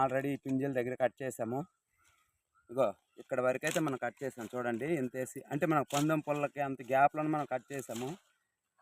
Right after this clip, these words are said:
ఇగో దగ్గర చూపించుకున్నారు, ఇదన్నమాట. ఇక్కడ కట్ చేసాం. ఇదంతా మనకి చిగుర్లు,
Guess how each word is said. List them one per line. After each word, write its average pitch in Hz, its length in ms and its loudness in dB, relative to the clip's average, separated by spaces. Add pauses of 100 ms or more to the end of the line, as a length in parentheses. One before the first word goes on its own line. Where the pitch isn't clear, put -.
(200)
ఇగో 127 240 -2 (560)
దగ్గర 117 260 -2
చూపించుకున్నారు, 98 600 -18 (1120)
ఇదన్నమాట. 131 500 2 (380)
ఇక్కడ - 180 -4
కట్ 127 280 4
చేసాం. 139 280 2
ఇదంతా 165 640 6 (100)
మనకి 143 300 -4
చిగుర్లు, 160 580 0